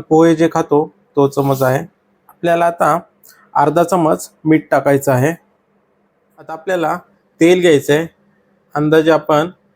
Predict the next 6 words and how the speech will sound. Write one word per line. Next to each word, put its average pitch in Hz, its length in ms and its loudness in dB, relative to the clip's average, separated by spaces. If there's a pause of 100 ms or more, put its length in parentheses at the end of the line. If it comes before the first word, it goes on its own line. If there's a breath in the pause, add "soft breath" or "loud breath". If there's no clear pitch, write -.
(920)
एक 147 160 -2 (100)
तीन 180 220 2
चमच 175 560 -2 (760)
तेल 160 220 4
टाकणार 151 300 0
आहोत. 139 200 2